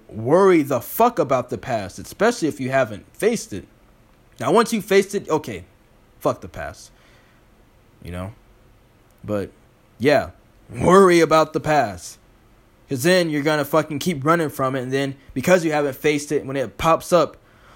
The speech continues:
"Oh, well, this is my fate." That's what Carl Jung says. If we don't make the unconscious become conscious, then it's gonna appear as fate.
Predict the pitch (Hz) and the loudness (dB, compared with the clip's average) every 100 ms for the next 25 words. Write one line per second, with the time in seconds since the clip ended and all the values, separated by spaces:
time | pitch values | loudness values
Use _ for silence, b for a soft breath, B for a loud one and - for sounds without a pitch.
0 | b 190 185 165 143 151 151 131 127 123 | b -4 -2 -4 -4 -4 -4 -8 -6 -4
1 | 123 - - 117 104 - _ _ _ _ | -6 -8 -6 -6 -6 -10 _ _ _ _
2 | _ 135 147 156 - 143 135 127 139 123 | _ -2 0 -4 0 2 2 0 -6 -8
3 | - 104 90 - b b b b b 147 | -8 -8 -8 -14 b b b b b -2
4 | 151 147 135 117 147 - 143 143 143 - | -2 -2 -4 -2 -2 -2 -2 0 0 -4
5 | - 120 - - 147 156 147 151 147 143 | -6 -6 -6 -6 -4 -4 -6 -4 -4 -4
6 | 147 135 - - _ 135 127 147 143 147 | -8 -8 -12 -20 _ -12 -6 -4 -4 -4
7 | 143 139 123 117 90 - b b 135 139 | -2 -2 -6 -12 -12 -20 b b -4 -4
8 | 139 135 127 123 - 147 139 117 - - | -4 -4 -4 -6 -4 0 0 0 -8 -4
9 | 139 110 | -4 -4